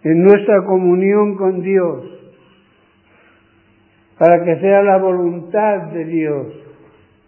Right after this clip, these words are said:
que Dios quiere lo mejor para sus hijos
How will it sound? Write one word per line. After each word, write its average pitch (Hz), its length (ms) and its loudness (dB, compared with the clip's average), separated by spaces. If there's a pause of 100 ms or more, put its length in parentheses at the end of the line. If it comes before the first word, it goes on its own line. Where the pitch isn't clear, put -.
(880)
que 165 140 0
Dios 196 300 4 (200)
quiere 214 540 2
lo 180 120 -4
mejor 180 600 -4
para 175 320 -6
sus 170 240 -12
hijos 139 460 -12